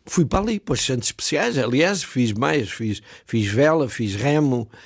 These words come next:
fiz hipismo e depois fui parar ali. Sempre, sempre a fugir à Ordem Unida, né? E então comecei a voar ali, em, em Piper Cup e depois Tiger. Fui brevetado ali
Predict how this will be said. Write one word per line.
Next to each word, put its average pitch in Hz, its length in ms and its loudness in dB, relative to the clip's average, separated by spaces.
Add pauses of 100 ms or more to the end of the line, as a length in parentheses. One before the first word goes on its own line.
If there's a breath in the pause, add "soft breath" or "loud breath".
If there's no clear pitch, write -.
fiz 123 220 0
hipismo 135 760 4
e 147 120 2
depois 196 240 0
fui - 140 0
parar 220 280 2
ali. 208 360 4 (300 loud breath)
Sempre, - 240 2
sempre 170 280 4
a - 20 -4
fugir 196 420 0
à 190 120 4
Ordem 190 340 4
Unida, 147 520 6
né? 139 260 2 (640 loud breath)
E 127 140 4
então 127 440 4
comecei 127 460 2
a 117 40 4
voar 107 260 0
ali, 82 340 -8 (260)
em, 90 400 -10 (320 soft breath)
em 107 220 0
Piper 110 420 0
Cup 185 460 2
e 135 100 0
depois 113 380 0
Tiger. 165 580 2 (640 soft breath)
Fui 139 180 0
brevetado 123 560 2
ali 131 280 6